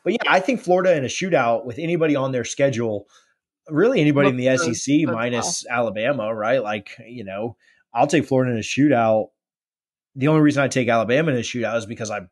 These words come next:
Speaker 1: trust their defense more.
Speaker 2: Right.
Speaker 1: But, you know, Florida in a shootout in Jacksonville,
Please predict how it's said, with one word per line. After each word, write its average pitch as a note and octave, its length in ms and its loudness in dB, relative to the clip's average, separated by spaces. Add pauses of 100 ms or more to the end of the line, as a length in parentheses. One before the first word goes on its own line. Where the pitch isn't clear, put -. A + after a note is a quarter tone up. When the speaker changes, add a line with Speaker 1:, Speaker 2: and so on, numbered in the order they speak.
(120)
Speaker 1:
trust - 240 -8
their F#2+ 100 -16
defense A#2 560 -6
more. F#2 200 -20
Speaker 2:
Right. D3 200 -4
Speaker 1:
But, A#2 200 -4 (480)
you C#3 160 0
know, A#2 340 0
Florida C#3+ 800 2 (220)
in D3 140 -6
a B2 40 -6
shootout C3+ 520 2
in A2+ 80 -4
Jacksonville, A2 680 0